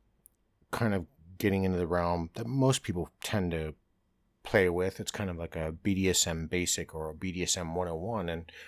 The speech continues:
we're talking about sensory deprivation. When we begin to inhibit our,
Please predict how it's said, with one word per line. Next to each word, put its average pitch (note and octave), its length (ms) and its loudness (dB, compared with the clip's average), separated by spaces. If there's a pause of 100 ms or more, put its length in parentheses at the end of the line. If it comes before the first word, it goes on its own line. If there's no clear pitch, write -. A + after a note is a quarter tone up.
(120)
we're - 80 -20
talking C3+ 240 -6
about F2 180 -4
sensory F#2 420 -4
deprivation. E2+ 800 -4 (1300)
When G2+ 140 -4
we G2 420 -4 (440)
begin G#2+ 340 0
to F#2+ 140 -2
inhibit F2+ 640 0 (380)
our, E2+ 500 -4